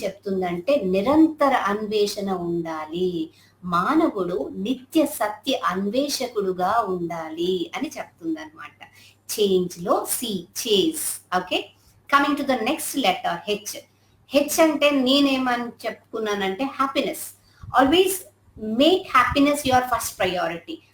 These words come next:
హ్యాపీగా ఉండటానికే మీ ఫస్ట్ ప్రయారిటీ ఇవ్వండి. చాలా మందికి ఉన్నటువంటి ఒక థింగ్ ఏంటంటే,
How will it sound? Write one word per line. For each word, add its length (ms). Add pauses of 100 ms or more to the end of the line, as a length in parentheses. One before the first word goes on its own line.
(120)
హ్యాపీగా 520
ఉండటానికే 680
మీ 220 (100)
ఫస్ట్ 280
ప్రయారిటీ 520
ఇవ్వండి. 480 (440)
చాలా 320
మందికి 500
ఉన్నటువంటి 800
ఒక 200 (520)
థింగ్ 240
ఏంటంటే, 760